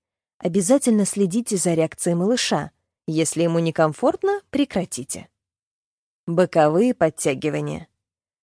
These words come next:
Положите малыша на спину. Слегка поднимите его за одну руку в бок, сгибая локти и контролируя запястья. Так вы укрепите косые мышцы живота. Главное — не тянуть малыша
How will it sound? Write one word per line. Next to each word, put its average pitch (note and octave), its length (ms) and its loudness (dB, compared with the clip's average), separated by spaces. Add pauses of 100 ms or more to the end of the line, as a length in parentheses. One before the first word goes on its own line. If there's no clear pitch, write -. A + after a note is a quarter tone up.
(120)
Положите F3 580 2
малыша D4+ 420 2
на C4+ 200 2
спину. F#3 440 -2 (440)
Слегка F3 420 0
поднимите E3+ 640 -2
его E3 180 2
за D#3+ 200 4
одну A3 260 0
руку D#4 260 -2
в D#4 100 -4
бок, G#3+ 420 0 (180)
сгибая D#3+ 500 0
локти B3+ 400 -2
и C4+ 180 -4
контролируя E3 680 2
запястья. D#3 720 -2 (640)
Так D3 260 0
вы F3 160 4
укрепите A#3+ 480 0
косые A#3+ 380 0
мышцы F3 340 -2
живота. G3+ 540 -2 (640)
Главное — F#3 640 4
не G3 220 0
тянуть A3 460 0
малыша E3+ 580 -2